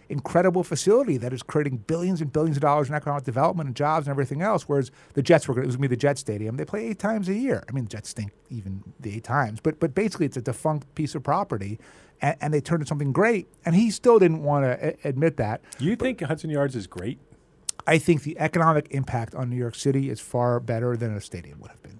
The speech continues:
Speaker 1: Yes.
Speaker 2: I just feel like Manhattan
Speaker 1: I
Speaker 2: is
Speaker 1: don't
Speaker 2: just,
Speaker 1: personally like
Speaker 2: right,
Speaker 1: going to Hudson
Speaker 2: there's
Speaker 1: Yards.
Speaker 2: just, like, corporate, like,
Speaker 1: I, I hear you.
Speaker 2: skyscrapers everywhere. Like, we took one amazing piece of property and turned it into more skyscrapers.
Speaker 1: Yeah, but you know what? That creates jobs. That creates tax revenue.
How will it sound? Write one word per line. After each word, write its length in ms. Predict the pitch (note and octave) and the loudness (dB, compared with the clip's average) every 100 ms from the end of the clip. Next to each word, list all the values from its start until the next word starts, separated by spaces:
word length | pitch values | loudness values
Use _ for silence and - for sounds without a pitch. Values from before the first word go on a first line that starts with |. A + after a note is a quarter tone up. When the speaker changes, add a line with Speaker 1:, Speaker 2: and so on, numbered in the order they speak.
| _ | _
Speaker 1:
Yes. 420 | - - - - _ _ _ _ _ _ _ - | -18 -18 -20 -20 _ _ _ _ _ _ _ -20
Speaker 2:
I 40 | |
just 240 | - F3 | -14 -12
feel 180 | - C3+ | 0 2
like 260 | A#2 G2+ - | 2 0 -8
Manhattan 400 | A2+ A2+ C3+ D3 | -12 -6 -4 -2
Speaker 1:
I 40 | |
Speaker 2:
is 40 | - | 0
Speaker 1:
don't 120 | C#4+ | 2
Speaker 2:
just, 140 | - A3+ | 4 4
Speaker 1:
personally 400 | G#3 - G#3+ F3+ | 4 2 4 6
like 140 | C#3 | 4
Speaker 2:
right, 60 | B2 | 2
Speaker 1:
going 120 | A#2 | -4
to 60 | G2+ | -4
Hudson 260 | G2 G#2 | -8 -8
Speaker 2:
there's 120 | F#2 | -8
Speaker 1:
Yards. 120 | D#3 G#2+ | -6 -8
Speaker 2:
just, 180 | D3 D#3 | -6 -6
like, 260 | C#3 - | -6 -8
corporate, 400 | - E3+ D#3+ C3+ - - - C3 | -6 -6 -4 -6 -8 -20 -16 -4
like, 280 | C3 B2+ - | -2 -4 -14
Speaker 1:
I, 20 | |
I 40 | A#3 - E3+ A3+ | -8 0 2 4
hear 120 | G3+ | 6
you. 40 | |
Speaker 2:
skyscrapers 240 | C3+ B2+ A#2+ | 4 2 -2
everywhere. 580 | A#2+ D3+ D#3 A2 G2+ G2+ | 0 2 2 0 0 0
Like, 220 | G#2+ - | -2 0
we 120 | C3 | -4
took 220 | C3+ D#3 | 0 -2
one 420 | A#2+ B2 C#3+ D3 C#3+ - - - | 2 4 4 2 -6 -14 -20 -6
amazing 500 | A#2+ B2 C3+ C3 C3 | 0 2 0 -2 -4
piece 240 | C3 B2 | -4 -4
of 60 | C3 | -2
property 400 | A#2+ A#2+ A#2+ C3 | 2 2 2 -6
and 80 | A#2 | -2
turned 220 | C3 A#2+ | -2 -2
it 100 | A#2 | -2
into 80 | A2 | -2
more 400 | G2+ G#2 A#2+ C3 | -2 2 2 2
skyscrapers. 640 | - A#2 A#2+ - C#3+ E3 E3 | 0 -2 0 -2 -4 -2 -4
Speaker 1:
Yeah, 100 | - | -4
but 80 | |
you 80 | F3+ | -2
know 120 | E3+ G3 | 0 0
what? 300 | G#3 C3+ - | -2 -4 -8
That 180 | A2+ | -8
creates 360 | - A2+ G#2+ - | -6 -8 -8 -10
jobs. 520 | - G#2+ D#4 - - _ _ | -12 -10 -14 -16 -20 _ _
That 160 | G#2 F#2+ | -14 -14
creates 320 | - G2+ F#2+ | -14 -14 -14
tax 320 | - G2+ - D3+ | -14 -14 -10 -8
revenue. 480 | B2 C#3+ E3+ G#3 | -6 -6 -8 -10